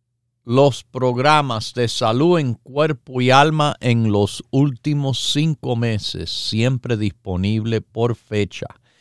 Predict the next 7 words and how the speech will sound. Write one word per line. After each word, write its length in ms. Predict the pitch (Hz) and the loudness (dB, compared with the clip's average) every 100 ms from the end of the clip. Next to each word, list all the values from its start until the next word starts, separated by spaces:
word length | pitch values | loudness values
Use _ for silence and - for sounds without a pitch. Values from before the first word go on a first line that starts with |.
| _ _ _ - | _ _ _ -2
Y, 420 | 196 214 160 92 - _ _ _ - | 4 6 6 4 -2 _ _ _ -12
<clears throat> 380 | - - _ 107 | -12 -12 _ -10
bueno, 340 | 110 123 73 _ _ _ _ _ _ _ _ _ _ _ _ _ _ _ - | -4 -4 -6 _ _ _ _ _ _ _ _ _ _ _ _ _ _ _ -6
no 220 | 139 240 | 0 0
sé 240 | - 254 | 6 6
por 320 | 208 175 135 - | 6 2 0 -2
cuántos 880 | - 160 220 233 - 214 196 - | 2 4 4 0 0 0 0 -8